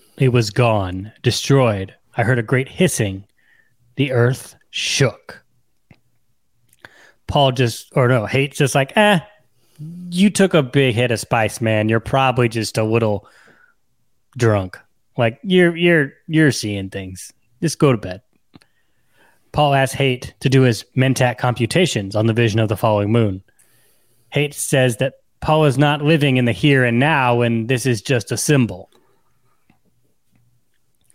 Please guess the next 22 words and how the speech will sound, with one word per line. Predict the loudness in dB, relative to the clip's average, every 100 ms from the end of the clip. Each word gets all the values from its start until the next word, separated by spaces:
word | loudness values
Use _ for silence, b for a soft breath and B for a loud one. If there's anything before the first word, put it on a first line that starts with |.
| -4
Which | 0 0
is | 0
very | 2 2 2
true. | 0 2
He's | 2 4
not | 2 2
living | 0 2
in | 0
the | 0
here | 0 0
and | 0
now. | -2 0
He's | 0 0 -2 -12 -20 _ _ _
a | 0
million | 2 4 2 0
other | -2 -2
places. | -2 -2 -4 -16 b b b b b b b b b b b _ _ -4
Haight | -2 -2 -2
tells | -2 0
Paul, | 0 2 2 -4 -10
"You've | -2 -2 0
digested | 0 0 2 2 0 0 -2 -4 -8